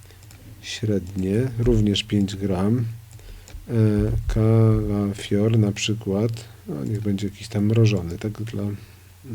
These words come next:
żebyście państwo widzieli, że można różne tutaj robić rzeczy, kombinacje, że tak powiem. E, fasol, ka-, szparagowa,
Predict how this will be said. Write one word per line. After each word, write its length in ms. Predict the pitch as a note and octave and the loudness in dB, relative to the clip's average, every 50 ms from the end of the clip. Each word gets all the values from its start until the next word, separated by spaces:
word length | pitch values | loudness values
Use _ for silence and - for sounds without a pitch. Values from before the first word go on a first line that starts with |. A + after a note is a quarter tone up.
| A2 A2 A2 | -4 -2 0
żebyście 360 | A2 A2 G#2+ A2 - - - | 0 -2 -2 -2 -6 -8 -8
państwo 300 | - G#2+ A2 - - G#2 | -6 -6 -4 -4 -4 -2
widzieli, 360 | G2+ G2+ G2+ G#2+ A2 G#2 G#2 | -2 0 2 4 4 4 4
że 100 | G#2 A2 | 2 2
można 320 | G#2 G#2 G2+ G#2 G#2+ G#2+ A2 | 2 2 2 2 2 4 6
różne 300 | B2+ B2+ A2+ A#2 A2+ A2 | 6 6 6 8 6 6
tutaj 280 | A2+ G#2+ G#2+ G#2+ G#2+ | 4 2 2 4 4
robić 380 | G#2 G#2+ F#2+ G2+ G2 - - - - - - - - - - | 4 2 2 0 -2 -4 -6 -16 -18 -20 -20 -20 -20 -16 -6
rzeczy, 340 | - A2 G#2+ A2 A2 - G#2+ | -2 0 0 0 0 -2 -4
kombinacje, 720 | A2 - G#2 G2 G2 G#2 G2+ G2+ F#2+ F#2 - - - - A2+ A2 | 0 0 0 2 2 2 2 2 0 -2 -4 -10 -14 -10 -10 -10
że 60 | - | -10
tak 220 | - - - - | -10 -6 -2 -2
powiem. 280 | - - - F#2+ - - - - - - - - - - - - - - - - - - - | -2 -2 -2 -6 -10 -12 -14 -16 -20 -20 -20 -20 -20 -18 -18 -18 -20 -20 -20 -20 -20 -14 -8
E, 40 | D#3 A2 G#2+ G#2 G#2 G2+ G2+ G2+ G2+ G2+ G2+ A2 A2+ A2+ - - - - - - - - - - - - - - - - | -4 -2 -2 0 0 0 -2 -2 -2 -4 -4 -6 -8 -12 -14 -18 -20 -20 -16 -8 -6 -6 -4 -4 -4 -6 -6 -8 -10 -8
fasol, 1200 | - A2 A2+ A2+ A#2 A#2 A2+ A2+ A2 A2 - G#2+ G#2 G#2 G2+ G2+ G2+ G2 G2+ G#2 A2 A#2 C3 C3+ A2+ A2+ - - - - - - - - | -4 -2 -2 0 0 0 0 -2 -2 -4 -4 -4 -4 -4 -4 -4 -4 -2 -2 0 2 2 2 0 -2 -6 -10 -16 -20 -20 -20 -20 -16 -8
ka-, 220 | - A2+ A2 A2 | -4 0 0 2
szparagowa, 880 | A2+ A2+ - - A2 G#2 G#2 G2+ G2 G2 G2+ F#2+ F#2 F#2 G#2 A#2 B2+ B2 | 0 0 -2 0 0 0 2 0 0 -2 -2 -2 -2 0 0 0 0 0